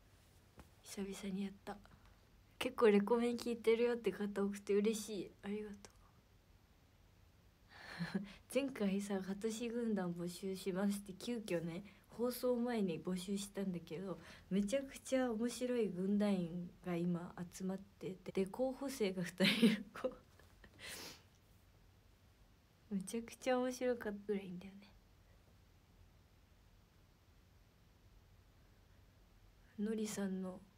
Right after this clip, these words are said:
YouTubeでいつも振り返り動画が上がってるから、それもよかったら見てください。ちょ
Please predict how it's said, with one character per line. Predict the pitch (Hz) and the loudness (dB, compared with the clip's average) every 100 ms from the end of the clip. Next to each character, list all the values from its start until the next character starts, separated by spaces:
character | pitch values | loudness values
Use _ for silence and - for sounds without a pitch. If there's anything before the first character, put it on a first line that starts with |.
| - - - - - - | -20 -20 -20 -20 -20 -4
YouTube | 196 202 202 214 185 175 170 | 0 2 2 0 2 2 0
で | 160 151 - - - | -2 -6 -8 -18 -12
い | |
つ | 196 190 | -4 0
も | 190 185 | 0 0
振 | 190 | 2
り | 190 | 0
返 | 202 214 202 202 | 0 0 2 4
り | 202 202 202 - - - - | 4 2 0 -8 -20 -12 2
動 | 208 202 | 4 4
画 | 185 | 2
が | 175 | -2
上 | 170 | -2
が | 185 | -4
っ | |
て | - 190 | -6 -8
る | |
か | 185 185 | -8 -10
ら、 | 185 | -12
そ | 175 190 | -12 -12
れ | 185 | -10
も | 190 | -8
よ | 190 | -10
か | - | -12
っ | 175 | -14
た | - | -12
ら | 170 | -8
見 | 175 175 | -8 -8
て | 175 | -10
く | - - | -16 -18
だ | |
さ | - - - | -18 -20 -20
い。 | - - - - - - - - - - - - - - - - - - | -20 -20 -20 -20 -20 -20 -20 -20 -20 -20 -20 -20 -20 -20 -20 -20 -20 -18
ち | |
ょ | - | -12